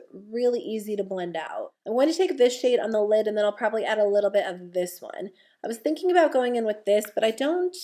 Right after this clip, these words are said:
necessarily wanna go over the top with the eyes today. I feel like just kind of, like, a softer spring look might be more ideal.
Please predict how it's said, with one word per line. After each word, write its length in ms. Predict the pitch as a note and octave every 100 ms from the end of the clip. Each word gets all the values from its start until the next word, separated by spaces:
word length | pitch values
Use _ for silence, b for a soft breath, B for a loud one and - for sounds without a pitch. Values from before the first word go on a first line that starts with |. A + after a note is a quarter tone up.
| -
necessarily 640 | B3+ B3+ B3 A3+ A3+ A3+ A3+
wanna 180 | G#3+ G3+
go 300 | G3 F3+ -
over 260 | F3+ G3+ G3+
the 80 | F#3
top 320 | - - -
with 160 | E3+
the 80 | - -
eyes 360 | F3 F3+ F#3 -
today. 520 | - B3+ C4 C#4+ D4+ b b b b G3+
I 60 |
feel 240 | G#3+ - B3
like 300 | C#4 C4+ - _ -
just 200 | A3+ -
kind 160 | B3
of, 40 | A3+
like, 140 | G#3
a 80 | G3
softer 920 | G3+ - F#3 F#3+ G3 - G3+ G3 G3+ _ _ _ _ _ _ _
spring 520 | - - G#3+ G3+ F#3+
look 320 | F3 F3+ F3+
might 220 | D#3+ B2+
be 120 | E3
more 200 | D3+ C3
ideal. 500 | F2+ A#2 G#2 - -